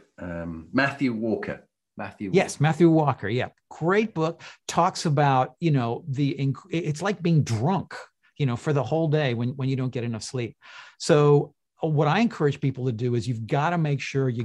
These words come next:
Speaker 2: get in bed and you get that rest and you nap or do whatever it, it takes, particularly for young parents or people climbing the, the ladder right now.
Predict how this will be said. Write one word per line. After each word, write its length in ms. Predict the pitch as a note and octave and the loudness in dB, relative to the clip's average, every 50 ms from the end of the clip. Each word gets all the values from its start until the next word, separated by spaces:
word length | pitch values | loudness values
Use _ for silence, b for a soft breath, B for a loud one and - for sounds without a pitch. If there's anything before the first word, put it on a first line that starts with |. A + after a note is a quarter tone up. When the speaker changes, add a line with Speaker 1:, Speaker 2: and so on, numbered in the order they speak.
| G2+ - | -8 -8
Speaker 2:
get 180 | - B2+ B2 C#3+ | -6 -4 -2 0
in 120 | E3 E3+ | 0 0
bed 340 | D#3 C#3+ B2+ A#2+ B2 A#2+ - C3 | 0 0 0 0 -2 -4 -4 -6
and 100 | A#2+ A#2 | -4 -4
you 80 | A#2 | -4
get 220 | G#2+ - A#2+ A2 - | -4 -4 -6 -6 -6
that 200 | A#2+ A2 - - | -8 -8 -6 -6
rest 420 | B2 A#2 D#2 - - - - - | -6 -8 -6 -8 -10 -10 -6 -4
and 180 | A#2+ A#2 A2+ A#2 | -4 -2 0 0
you 100 | A2+ A2 | 0 0
nap 440 | A2+ A#2+ C3+ D3 D3 C#3 C3 - - | 2 2 2 4 2 2 0 -2 -2
or 100 | A#2+ A#2 | -4 -2
do 200 | G#2 B2 C#3+ D3+ | 0 2 2 2
whatever 340 | D#3+ D#3+ E3 D#3 C3 C3+ C3+ | 2 2 0 0 0 0 -2
it, 140 | B2+ - - | -2 -4 -8
it 140 | B2+ - - | -12 -12 -10
takes, 260 | - B2 - - - | -10 -10 -10 -10 -4
particularly 500 | - D3 D3 F3+ F3+ F3+ E3+ E3 D#3+ D3 | -4 0 0 0 -2 0 -2 -2 -2 -2
for 160 | D3 C3 A2+ | -2 -2 -2
young 240 | A2 A2 G#2 G#2+ G#2 | 0 0 0 -2 -4
parents 500 | - - F3 F#3 F3+ E3+ E3 C#3+ - B2+ | -4 -4 -4 -2 -2 -4 -6 -6 -6 -6
or 160 | A#2 A2 B B B B B B - | -6 -6 B B B B B B 0
people 220 | - C#3+ C#3+ C3 | 0 2 2 2
climbing 340 | - - C#3 C3+ C3+ C3 B2 | 0 2 2 4 6 6 6
the, 120 | A#2 A2+ - | 4 2 0
the 140 | - - G#2 | -2 -6 -4
ladder 360 | A2 A#2 B2 C#3+ D#3+ E3 E3 | -2 -2 -2 -2 -2 -2 -2
right 200 | D#3+ D#3 F3 E3+ | -4 -4 -4 -4
now. 260 | D3+ D3 D3+ D#3 D3+ | -4 -4 -4 -6 -8